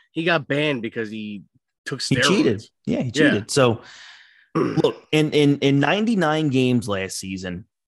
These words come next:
Speaker 2: Bryce Harper had all, he, he had over a hundred hits. He had thirty doubles, eighteen home runs, sixty-five ribbies, and hit two eighty-six. And that was, and that two eighty-six and the three sixty-five on base percentage,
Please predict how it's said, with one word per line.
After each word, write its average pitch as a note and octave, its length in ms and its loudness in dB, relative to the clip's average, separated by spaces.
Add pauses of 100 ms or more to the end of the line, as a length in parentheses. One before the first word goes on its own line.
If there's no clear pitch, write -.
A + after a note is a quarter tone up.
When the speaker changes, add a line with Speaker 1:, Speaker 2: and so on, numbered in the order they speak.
(160)
Speaker 2:
Bryce B2+ 320 2
Harper G#2+ 640 0 (540)
had A2+ 400 2 (160)
all, D#3 260 2
he, C#3 180 -10 (140)
he D3 300 -2 (120)
had F#3+ 320 -2
over C3+ 240 2
a A2 40 0
hundred D#3+ 400 -2
hits. G2+ 280 -8
He D#3+ 240 -10
had C#3+ 240 -2
thirty F3+ 460 -2
doubles, F2+ 580 -4 (360)
eighteen F#3+ 420 2
home D3+ 240 4
runs, B2+ 260 4
sixty-five C3+ 540 0
ribbies, A#2+ 300 -2
and A#2 100 -4
hit A#2+ 160 -6
two B2 220 -2
eighty-six. A2 580 -4 (240)
And B2 160 -2
that E3 160 0
was, G#3 320 0 (260)
and C#3 120 -2
that F#3 180 0
two G3 220 -2
eighty-six E3 500 0
and C3+ 160 -4
the A2+ 60 -6
three C#3 260 -4
sixty-five B2+ 800 -2
on B2 200 -4
base C3+ 180 -6
percentage, E3 500 -8